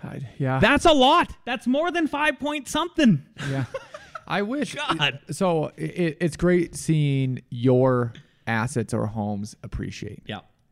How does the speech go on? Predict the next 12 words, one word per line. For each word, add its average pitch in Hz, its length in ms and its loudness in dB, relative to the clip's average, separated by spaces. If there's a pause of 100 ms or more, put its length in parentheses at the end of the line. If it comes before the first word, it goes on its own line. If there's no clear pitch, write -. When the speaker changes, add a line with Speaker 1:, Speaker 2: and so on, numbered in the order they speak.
(420)
Speaker 1:
But 131 240 4
still, 139 720 -4
I 95 180 -6
would 127 220 -6
like 101 260 -8
it - 140 -12
to 95 80 -10
be 107 360 -10
under 95 260 -8
five 101 320 -6
percent 107 460 -6 (580)
because 107 680 -4